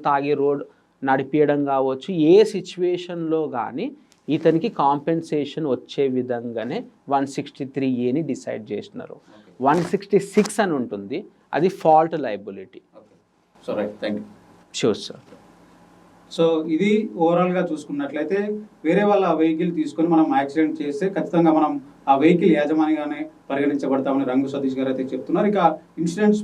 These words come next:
Speaker 2: పాలసీలు తీసుకునేటప్పుడు కానివ్వండి, ఇన్సూరెన్స్ క్లెయిమ్లు చేసుకునేటప్పుడు కానివ్వండి, so, అన్ని రకాల జాగ్రత్తలు తీసుకోవాలి. ముఖ్యంగా వెహికల్ ఇన్సూరెన్స్ కానివ్వండి, లేదంటే థర్డ్ పార్టీ ఇన్సూరెన్స్ కానివ్వండి, so, వీటికి సంబంధించినటువంటి అన్ని rules and regulations తెలుసుకున్న తర్వాతనే ఈ ఇన్సూరెన్స్ తీసుకోవాలి, లేదంటే చాలా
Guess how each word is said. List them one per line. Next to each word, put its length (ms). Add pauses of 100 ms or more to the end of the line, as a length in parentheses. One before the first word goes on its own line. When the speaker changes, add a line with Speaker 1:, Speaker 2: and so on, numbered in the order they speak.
(100)
Speaker 2:
పాలసీలు 480
తీసుకునేటప్పుడు 540
కానివ్వండి, 420
ఇన్సూరెన్స్ 360
క్లెయిమ్లు 400
చేసుకునేటప్పుడు 640
కానివ్వండి, 320 (320)
so, 120
అన్ని 200
రకాల 240 (440)
జాగ్రత్తలు 480
తీసుకోవాలి. 400
ముఖ్యంగా 340
వెహికల్ 360
ఇన్సూరెన్స్ 400
కానివ్వండి, 300
లేదంటే 280
థర్డ్ 240
పార్టీ 220
ఇన్సూరెన్స్ 340
కానివ్వండి, 320 (300)
so, 140
వీటికి 220
సంబంధించినటువంటి 500
అన్ని 180 (420)
rules 220
and 160
regulations 400 (120)
తెలుసుకున్న 360 (100)
తర్వాతనే 460 (340)
ఈ 120
ఇన్సూరెన్స్ 320 (120)
తీసుకోవాలి, 400
లేదంటే 220
చాలా 260